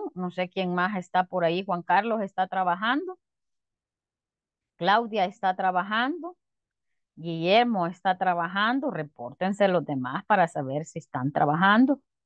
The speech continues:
Wendy, no sé, porque su equipo estaba teniendo fallas. No sé si era el equipo o no sé si era, mm, eh, eh, no sé si era, eh, problemas con el Office, ¿verdad?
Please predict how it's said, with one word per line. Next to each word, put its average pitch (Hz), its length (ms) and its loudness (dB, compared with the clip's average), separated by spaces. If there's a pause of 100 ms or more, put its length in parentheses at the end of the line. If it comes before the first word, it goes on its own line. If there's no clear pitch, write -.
(180)
Wendy, 214 460 6
no 190 180 4
sé, 220 200 2
porque 202 340 0
su 170 160 -4
equipo 180 520 0
estaba 175 480 2
teniendo 170 480 -4
fallas. 233 360 2
No 175 140 -4
sé 180 160 -4
si 180 120 -4
era 170 140 0
el 160 60 -2
equipo 202 400 -6
o 180 180 2
no 160 160 -4
sé 170 180 -4
si 165 260 -2
era, 165 360 4
mm, 135 240 -6 (1500)
eh, 151 360 -2
eh, - 20 0
no 156 160 -2
sé 180 180 -2
si 156 220 -2
era, 165 280 4 (560)
eh, 160 340 0
problemas 180 480 -2
con 151 220 -2
el 180 120 2
Office, 262 400 2
¿verdad? 156 380 -4